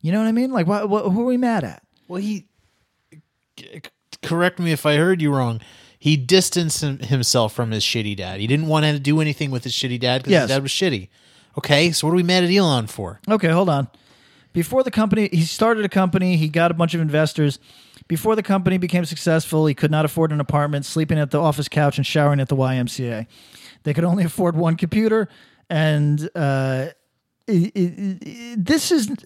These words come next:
Speaker 1: look, I hate these fucking efforts to tear a dude like this down.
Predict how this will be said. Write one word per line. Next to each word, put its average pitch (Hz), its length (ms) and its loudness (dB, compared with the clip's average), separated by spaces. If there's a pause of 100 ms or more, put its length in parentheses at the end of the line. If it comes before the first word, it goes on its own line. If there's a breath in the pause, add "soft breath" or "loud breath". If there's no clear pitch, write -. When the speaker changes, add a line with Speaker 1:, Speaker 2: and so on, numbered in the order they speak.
Speaker 1:
look, 151 340 0 (420)
I 294 160 0
hate 139 440 0
these 139 200 -4
fucking 170 520 -2
efforts 160 380 -2
to 156 120 -6
tear 151 280 0
a 147 40 2
dude 143 280 2
like 127 180 -6
this 131 180 -2
down. 120 380 -2